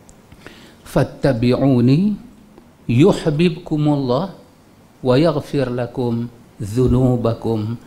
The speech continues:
wallahu ghafurur rahim." Dahsyat ayat ni, ikhwan. Sangat dahsyat. Di mana, di mana tipu daya syaitan? Tengok, Allah telah menyatakan perkataan Allah itu sadaqallah,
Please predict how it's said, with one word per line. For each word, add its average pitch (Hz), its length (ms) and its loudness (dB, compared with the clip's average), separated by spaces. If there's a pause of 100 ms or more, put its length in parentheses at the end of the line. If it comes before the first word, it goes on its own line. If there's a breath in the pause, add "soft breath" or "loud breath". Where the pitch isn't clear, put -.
(280 loud breath)
wallahu 117 720 -2
ghafurur 113 640 -4
rahim." 107 640 -6 (1300)
Dahsyat 110 640 -12
ayat 107 200 -10
ni, 101 120 -14
ikhwan. - 280 -20 (300)
Sangat 107 320 -14
dahsyat. - 260 -18 (1120 loud breath)
Di 143 140 -2
mana, 196 420 2 (140)
di 160 160 -2
mana 196 240 0
tipu 175 260 -6
daya 170 300 0
syaitan? 165 480 -4 (100)
Tengok, - 480 -12
Allah 226 460 -6
telah 165 240 -2
menyatakan 196 800 -6 (800)
perkataan 160 580 -6
Allah 156 240 -6
itu 160 240 -6
sadaqallah, 147 840 -8